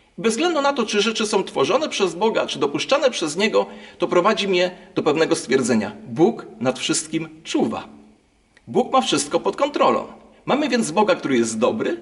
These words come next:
i który jest wszechmocny i który czuwa nad wszystkim. W takim razie, czy jest gdzieś nasza odpowiedzialność? Ta op-, odpowiedzialność jest ukryta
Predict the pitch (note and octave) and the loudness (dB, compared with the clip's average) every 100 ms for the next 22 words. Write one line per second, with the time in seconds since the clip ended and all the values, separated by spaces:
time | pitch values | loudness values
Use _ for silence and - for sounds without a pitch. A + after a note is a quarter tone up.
0 | - F#3 F#4 F#4+ F#4+ - - - C4+ - | -10 -4 -2 2 0 0 -4 0 0 -2
1 | G#3+ A#3 - - - E3+ F#3 E3 - G3 | -4 -6 -6 -20 -8 0 4 2 4 2
2 | F#3+ F#3+ - - C3+ C#3+ - B2 - - | 4 0 -4 -6 -2 -2 -2 0 -2 -4
3 | A#2 - - _ - B2 E3 B2+ D#3 E3+ | -14 -20 -20 _ -12 -4 2 2 2 -2
4 | - - - _ _ _ - A#2+ A#2 B2+ | -4 -18 -20 _ _ _ -2 2 2 0
5 | G3+ - A#2+ D#3 - E3 E3+ B2 G#2+ G#2+ | -4 -2 -2 -2 -2 -2 0 2 0 0
6 | - - - - - - _ F#2 F2+ - | -4 -8 -12 -16 -20 -20 _ -4 -4 -6
7 | - - - D#3 E3+ D4 F4 C#4 - - | -20 -10 -6 0 2 2 0 -2 -4 -6
8 | - F#3+ - C#4+ A#3+ A#3 | -4 -4 -4 -2 -2 -2